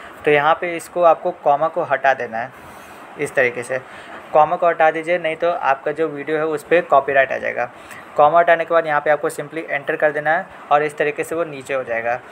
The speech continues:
तो यहाँ से आपको simply सब पे कॉमा को हटा के नीचे enter कर देना है। तो यहाँ से जैसे ही आप करेंगे, तो इस तरीके से जो आपका जो description है, वो भी ready हो जाएगा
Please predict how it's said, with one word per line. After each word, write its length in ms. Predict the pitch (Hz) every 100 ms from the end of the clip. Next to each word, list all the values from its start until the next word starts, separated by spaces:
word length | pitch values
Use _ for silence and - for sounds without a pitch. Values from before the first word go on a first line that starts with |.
| - -
तो 60 | 143
यहाँ 220 | 139 147
से 120 | 160
आपको 180 | 147 156
simply 340 | - 139 156
सब 220 | 151 143
पे 80 | -
कॉमा 360 | 147 143 135 143
को 120 | 147
हटा 260 | 139 135 143
के 200 | 160 165
नीचे 300 | 139 131 151 131
enter 280 | 135 135
कर 120 | 135 120
देना 240 | 120 120
है। 120 | 120 - - - - - -
तो 60 |
यहाँ 240 | 147 143 160
से 140 | 165
जैसे 260 | 151 147 160
ही 60 |
आप 120 | 156 151
करेंगे, 280 | 156 160 175
तो 120 | 175
इस 240 | 147 151
तरीके 280 | 156 147 160
से 140 | 156
जो 160 | 156 156
आपका 460 | 139 139 - 151 170 - - - -
जो 140 | 147 156
description 560 | 151 143 - 139 160
है, 60 | 160
वो 200 | 139 139
भी 140 | 151
ready 260 | 160 160 160
हो 120 | 156
जाएगा 400 | 160 160 175 202